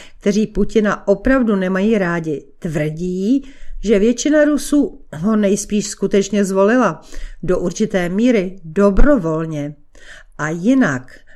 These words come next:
mnozí temně hartusí, že teď bude Putin mnohem tvrdší, protože už má v úvozovkách své jisté. A že až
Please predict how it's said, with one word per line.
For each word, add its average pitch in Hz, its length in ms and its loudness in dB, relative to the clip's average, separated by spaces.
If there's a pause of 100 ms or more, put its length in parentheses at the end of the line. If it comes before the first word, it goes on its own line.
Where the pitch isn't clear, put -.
(120)
mnozí 202 440 0
temně 190 560 -2 (140)
hartusí, 175 1120 -6 (200)
že 190 160 -4
teď 196 340 0
bude 208 260 2
Putin 190 400 -2
mnohem 220 520 0
tvrdší, 269 500 -6
protože 175 540 -4
už - 340 -10
má 165 600 -8
v - 40 -20
úvozovkách 165 760 -8 (240)
své 190 500 -4
jisté. 165 800 -6 (600)
A 160 160 -4
že 196 340 -2 (180)
až - 420 -6